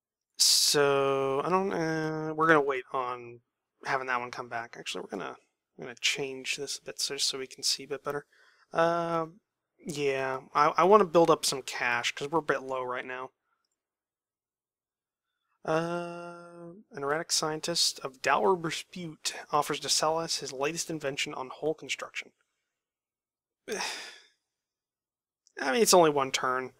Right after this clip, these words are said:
Who knows? Uh, yeah, okay, one never knows. Uh, the what? Okay.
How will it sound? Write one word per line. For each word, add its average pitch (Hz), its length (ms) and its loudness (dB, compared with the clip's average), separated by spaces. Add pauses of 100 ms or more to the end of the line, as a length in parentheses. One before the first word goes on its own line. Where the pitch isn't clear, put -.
(520)
Who 180 160 8
knows? 131 680 0 (200)
Uh, 160 80 4
yeah, 196 340 10
okay, 156 320 8 (480)
one 160 140 6
never 233 160 10
knows. 254 480 2 (1600)
Uh, 147 260 2
the 147 100 2
what? 165 280 4
Okay. 131 460 -6